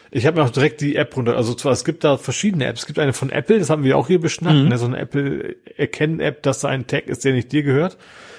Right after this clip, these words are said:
Speaker 1: Also für Android natürlich. Ähm, die ist aber nicht so pralle, weil du musst dann bewusst die App starten, musst sagen, jetzt scan bitte mal.
Speaker 2: Mhm.
Speaker 1: Und es gibt aber einen sogenannten AirGuard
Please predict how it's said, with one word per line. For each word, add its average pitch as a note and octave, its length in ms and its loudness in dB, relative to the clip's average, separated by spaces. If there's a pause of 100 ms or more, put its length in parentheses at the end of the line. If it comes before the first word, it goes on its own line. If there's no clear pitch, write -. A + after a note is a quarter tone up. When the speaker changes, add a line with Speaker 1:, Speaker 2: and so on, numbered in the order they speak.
Speaker 1:
Also B2+ 140 0
für - 160 0
Android C#3+ 320 2
natürlich. E3+ 440 -2 (640)
Ähm, C3 420 2 (880)
die C#3 120 2
ist C#3 100 0
aber B2+ 160 2
nicht B2+ 160 0
so A2 120 -4
pralle, A2 440 -2
weil A2+ 100 0
du A2 100 -2
musst B2 260 2
dann A2+ 180 0
bewusst B2+ 480 0
die C#3 120 0
App - 200 -2
starten, B2+ 460 0
musst B2+ 180 0
sagen, B2 220 2
jetzt B2 220 2
scan B2+ 340 0
bitte A2+ 220 -2
mal. G2 380 0 (360)
Speaker 2:
Mhm. A2 340 -6 (520)
Speaker 1:
Und B2+ 100 0
es A#2 100 2
gibt D3+ 160 2
aber C#3 160 2
einen C3 220 0
sogenannten C3 420 -2
AirGuard C#3 880 2